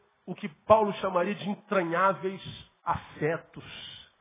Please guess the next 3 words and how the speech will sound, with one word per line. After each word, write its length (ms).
Não 160
tem 220
humanidade. 920